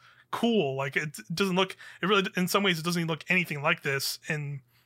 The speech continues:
that, which, like, kinda makes sense 'cause this was, we're now a hundred years into the future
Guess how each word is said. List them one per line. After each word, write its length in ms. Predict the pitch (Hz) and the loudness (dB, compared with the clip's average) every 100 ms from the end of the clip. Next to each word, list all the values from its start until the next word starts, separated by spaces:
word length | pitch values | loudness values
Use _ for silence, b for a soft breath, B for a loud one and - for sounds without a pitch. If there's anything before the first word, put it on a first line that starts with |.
| b - | b 0
that, 260 | 160 160 | 2 2
which, 180 | 151 143 | -2 0
like, 200 | 151 - | -2 0
kinda 200 | - 190 | 2 4
makes 240 | 180 165 - | 4 0 0
sense 300 | 190 180 - | 0 0 -4
'cause 140 | 147 | -6
this 140 | 151 | -6
was, 220 | 147 143 147 - 165 | -8 -10 -12 -8 -2
we're 120 | 156 | 0
now 180 | 151 147 | 2 0
a 40 | |
hundred 340 | 170 165 151 147 | 0 0 -2 -4
years 320 | 151 143 143 | -4 -4 -6
into 120 | 143 | -6
the 100 | 139 | -8
future 520 | 131 160 151 131 131 | -4 -4 -2 -4 -6